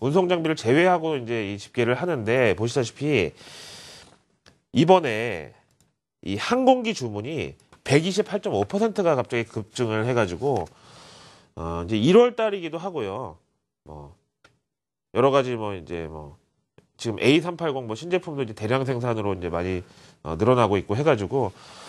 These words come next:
이게 이렇게 좀 급격하게 늘어나다 보니까 전체 내구재 주문을 좀 부풀린 감이 없지도 않고, 그렇다고 좀 다른 것도 뭐 안 좋았다기보다는 컴퓨터와 주변 기기가 칠 점 사 퍼센트,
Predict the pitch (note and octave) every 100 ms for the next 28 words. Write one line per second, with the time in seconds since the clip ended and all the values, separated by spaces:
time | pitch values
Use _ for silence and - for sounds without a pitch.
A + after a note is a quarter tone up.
0 | - - - - E3 G#3+ G3 D3 F#3 D#3+
1 | D3 A2 - _ _ _ _ - - -
2 | F3+ E3 A#2 B2 C#3 B2+ A2+ G#2+ D3 D3+
3 | C#3 D#3 A3 C3 B2 D3+ C3+ C3 C#3+ E3
4 | B2+ A#2 F3 E3 B2+ C3 G#2 - A2 C3+
5 | F2+ - B2+ A2 E3 G3+ F3+ E3+ E3+ G#3+
6 | G#3+ G3 F#3+ G3 G#2+ A2 D3 G3 G3 G3
7 | D3 G#2+ G#2+ D3+ G2 - - - - -
8 | G3+ A3 A3+ F#3+ D3 C3+ D3 C#3 C3+ D3+
9 | D#3 E3 D3 C#3+ A#2+ G2+ D#2+ D#2+ C#2